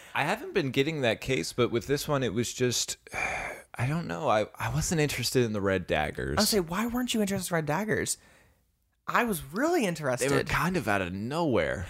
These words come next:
Speaker 2: They were a little random. However, it made sense that
Speaker 1: And I don't
Speaker 2: a
Speaker 1: like
Speaker 2: good
Speaker 1: them.
Speaker 2: organization would
Speaker 1: Oh, I
Speaker 2: also
Speaker 1: don't
Speaker 2: be
Speaker 1: trust
Speaker 2: following
Speaker 1: them.
Speaker 2: her. See,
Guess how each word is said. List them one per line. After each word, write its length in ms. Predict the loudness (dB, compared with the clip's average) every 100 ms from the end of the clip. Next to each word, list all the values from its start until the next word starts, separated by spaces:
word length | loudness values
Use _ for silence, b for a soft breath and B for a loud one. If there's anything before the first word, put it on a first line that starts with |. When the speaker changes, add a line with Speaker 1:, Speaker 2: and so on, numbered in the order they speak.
| B -16
Speaker 2:
They 200 | -4 -2
were 240 | 0 0 0
a 100 | 0
little 380 | 0 0 -2 0
random. 580 | 0 2 0 0 -2 b b -6
However, 680 | 0 2 2 2 0 -2 b b b b _ _ -2
it 160 | -2 0
made 340 | 0 0 0
sense 500 | -2 2 2 0 -4
that 420 | -2 0 2 -2 -8 _ _ -20 -20 _ _ -4
Speaker 1:
And 160 | 0 2
I 60 | 0
don't 160 | 2
Speaker 2:
a 60 | 2
Speaker 1:
like 160 | 2
Speaker 2:
good 240 | 4 4 4
Speaker 1:
them. 60 |
Speaker 2:
organization 640 | 2 0 -2 0 -2 -2 -2
would 100 | 2
Speaker 1:
Oh, 60 |
I 80 | 2
Speaker 2:
also 160 | 4 2
Speaker 1:
don't 80 | 0
Speaker 2:
be 100 | -2
Speaker 1:
trust 380 | 4 4 4 2
Speaker 2:
following 160 | 0
Speaker 1:
them. 80 | 2
Speaker 2:
her. 180 | -2 -4 B B B
See, 260 | -2 -2